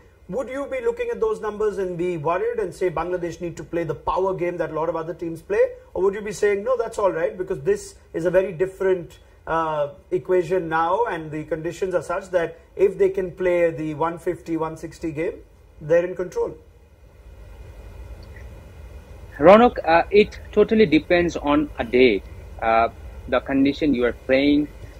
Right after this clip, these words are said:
Speaker 2: uh, the opponent you are playing. Yes, if a, a opponent is scoring two hundred against you, then you have to chase it down. Uh, you have to keep one thing in mind, that Bangladesh plays their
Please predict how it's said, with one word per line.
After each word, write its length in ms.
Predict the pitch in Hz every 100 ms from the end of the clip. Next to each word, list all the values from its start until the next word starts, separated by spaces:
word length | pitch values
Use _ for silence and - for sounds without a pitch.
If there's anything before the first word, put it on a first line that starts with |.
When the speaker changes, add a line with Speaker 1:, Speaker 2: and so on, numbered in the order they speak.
| -
Speaker 2:
uh, 80 | 117
the 120 | -
opponent 520 | 123 156 151 151 143 -
you 120 | 127
are 100 | 120
playing. 420 | - 123 123 127
Yes, 300 | 117 113 - -
if 140 | 151 - -
a, 220 | 127 123 - -
a 180 | 123 110 127
opponent 420 | - 147 143 135
is 140 | 120
scoring 360 | - 135 139 131
two 180 | - 143
hundred 360 | 135 131 117
against 340 | 107 104 101 143
you, 140 | 156
then 160 | 135 135
you 80 | 135
have 140 | 139
to 80 | 147
chase 280 | 147 139 131
it 140 | 123
down. 300 | 147 117 90 - - - - -
Uh, 180 | 117 120
you 140 | 131
have 220 | 151 175 -
to 60 | 185
keep 260 | 190 180
one 180 | 147 156
thing 160 | 151 156
in 160 | 147
mind, 380 | 131 123 123 117
that 340 | 107 101 - 113
Bangladesh 640 | 113 117 123 127 - - - - -
plays 340 | 139 156 156 -
their 340 | 123 113 110